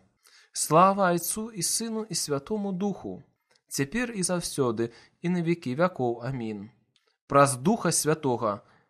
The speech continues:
прыходзіць богапазнанне,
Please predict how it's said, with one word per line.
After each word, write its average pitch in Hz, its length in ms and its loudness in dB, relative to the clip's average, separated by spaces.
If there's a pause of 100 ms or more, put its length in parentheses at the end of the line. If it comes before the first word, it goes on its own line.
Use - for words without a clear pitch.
(200)
прыходзіць 180 680 -2 (320)
богапазнанне, 208 1200 0